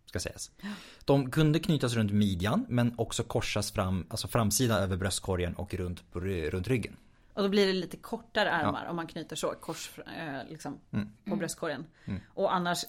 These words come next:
Speaker 2: knyter
Speaker 3: Mm.
Speaker 2: man, eh, i midjan,
Speaker 1: Mm.
Speaker 2: då f-, blir det ju ändå som en relativt lång ärm.
Speaker 1: Just det.
Speaker 3: Mm.
Speaker 2: Eh, eller pseudoärm av den här, det övre delen av tygstycket,
Speaker 1: Mhm,
Speaker 2: helt enkelt.
Speaker 1: mhm. Och en, en kiton bars av både kvinnor och män.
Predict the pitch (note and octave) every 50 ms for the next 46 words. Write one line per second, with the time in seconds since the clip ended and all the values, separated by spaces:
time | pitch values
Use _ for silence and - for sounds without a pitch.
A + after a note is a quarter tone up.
0 | - _ - - G3+ F3 E3+ - E3+ E3 E3+ E3 E3 E3 D#3 - - - - -
1 | - - _ _ _ _ _ _ _ - - - F3+ F3 F3 - G#3+ G#3 G#3+ A3
2 | G3+ F3+ F3+ F3+ G3+ G#3 - - F3+ F3+ B2 A#2 A2 G#2+ G#2 F#3+ G#3 G3+ F#3+ -
3 | - - G3+ F#3 G3 F#3+ G3 G#3 G#3+ G3 F3 D#3+ E3 D3+ D#3+ F3 E3+ E3+ E3 -
4 | - - F3+ - - - - - F3+ G#3+ B3 A#3 A3 F3+ - F3+ D#3+ - F3 E3
5 | D#3+ E3 D3+ - - F#3 D#3+ C3 D#3+ F3+ G3+ A3 G#3+ G3+ G3+ - G#3 G3+ G3 F#3+
6 | F3 F3 F3 F3 E3+ D#3 D3 C#3+ - - D#3+ D3+ D#3 D#3+ E3 - - F3 E3 D#3
7 | D3+ - - F3+ E3+ E3 D#3+ D#3 - D#3+ E3 D#3 E3 D#3 - C3 D3 C3+ D#2 -
8 | D3+ - _ _ - F3+ F#3 - F#3+ F3+ F3+ F3+ E3+ E3 F3 E3 D#3 E3 C3 E3
9 | D#3 - - E3 D#3 - - E3 D3 - - - - - - - - A2 A#2+ B2
10 | - - - A2+ A#2 C3 B2+ - - - _ _ _ _ - - - - - -
11 | _ _ _ _ _ _ _ _ - C3+ - - - - D3 C3+ C3 C3 C3+ C3+
12 | C3+ - - D3 C#3 - G3 F#3+ G3 F3+ E3+ C#3 B2 C3 B2 B2 A#2 - - B2
13 | A#2 G#2 G#2 A2 A2 G2+ G2 - - G#2+ F2+ F2+ F#2 F2+ F2 A2+ F3+